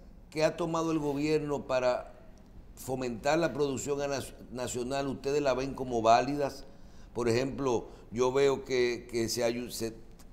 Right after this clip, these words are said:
se hay muchísimos incentivos a nivel de zona franca y tenemos también, eh, el, el tema de los fertilizantes, se eliminaron los impuestos, se pusieron, le dio dinero a la gente del pollo, a la gente del huevo,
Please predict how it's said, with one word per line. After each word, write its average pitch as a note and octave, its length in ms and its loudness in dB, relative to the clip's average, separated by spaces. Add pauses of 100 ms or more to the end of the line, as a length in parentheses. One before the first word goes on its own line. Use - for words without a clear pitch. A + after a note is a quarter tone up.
(120)
se - 200 -4
hay B2+ 120 2
muchísimos C3 640 -4
incentivos A#2+ 560 -2
a A#2+ 40 -2
nivel A#2 300 -2
de A#2 100 0
zona A#2 300 -4
franca A#2 600 -2 (340)
y B2+ 120 -4
tenemos C3 460 0
también, B2+ 680 0 (420)
eh, A#2+ 580 4
el, A#2 180 -2
el A#2 200 -2
tema C#3 300 6
de C3+ 60 6
los C3 160 2
fertilizantes, B2 1080 -2
se B2+ 80 -2
eliminaron B2+ 580 -2
los B2 160 0
impuestos, B2 560 -2
se C3 80 -4
pusieron, B2+ 400 -4
le B2+ 40 -6
dio C3+ 140 -2
dinero C3+ 360 2
a - 20 6
la B2+ 100 6
gente C3 300 -2
del B2 100 0
pollo, B2+ 440 2
a B2+ 40 4
la B2+ 120 4
gente C3 320 -2
del B2 100 0
huevo, B2+ 560 2